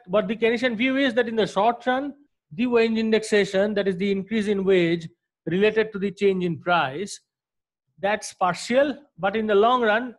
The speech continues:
it adjusts fully. So we have an irrelevant,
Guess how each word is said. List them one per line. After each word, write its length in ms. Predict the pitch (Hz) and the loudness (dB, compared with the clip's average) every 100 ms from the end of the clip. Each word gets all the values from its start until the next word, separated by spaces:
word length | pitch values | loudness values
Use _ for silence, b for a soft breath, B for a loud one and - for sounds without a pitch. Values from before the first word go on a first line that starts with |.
| 202 | -8
it 140 | 208 | -2
adjusts 560 | 190 170 180 180 - - | -2 0 0 -2 -4 -8
fully. 460 | 214 262 277 277 - _ _ | -2 0 -2 -4 -10 _ _
So 160 | - 277 | -8 -2
we 120 | 240 | 2
have 420 | 180 185 180 170 - _ _ _ _ _ _ _ _ _ _ _ _ _ - | 2 2 0 -4 -14 _ _ _ _ _ _ _ _ _ _ _ _ _ -8
an 140 | 180 | -2
irrelevant, 640 | 185 180 196 185 190 180 | 0 2 2 2 0 -2